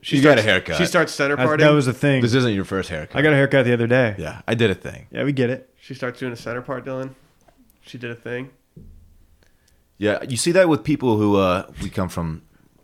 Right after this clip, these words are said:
Speaker 2: you know, a writing background. People say, "I wrote a thing," and the link to their column that they spent, you know, couple days
Speaker 3: It's like
Speaker 2: writing.
Speaker 3: five thousand words. It's
Speaker 2: Yeah.
Speaker 3: a think piece, and it's
Speaker 2: Yeah.
Speaker 3: like, "Oh,
Speaker 2: "I
Speaker 3: it's
Speaker 2: did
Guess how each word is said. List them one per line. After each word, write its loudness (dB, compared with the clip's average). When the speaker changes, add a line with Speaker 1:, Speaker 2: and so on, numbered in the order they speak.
Speaker 2:
you -14
know, -8
a -10
writing -6
background. -8
People -10
say, -6
"I -4
wrote 0
a -8
thing," -8
and -10
the -4
link -6
to -12
their -8
column -8
that -14
they -10
spent, -12
you -14
know, -16
couple -10
days -10
Speaker 3:
It's -10
like -2
Speaker 2:
writing. -6
Speaker 3:
five 0
thousand -4
words. -8
It's -8
Speaker 2:
Yeah. -2
Speaker 3:
a 0
think -2
piece, -2
and -10
it's -4
Speaker 2:
Yeah. -4
Speaker 3:
like, -6
"Oh, -2
Speaker 2:
"I 4
Speaker 3:
it's 2
Speaker 2:
did 4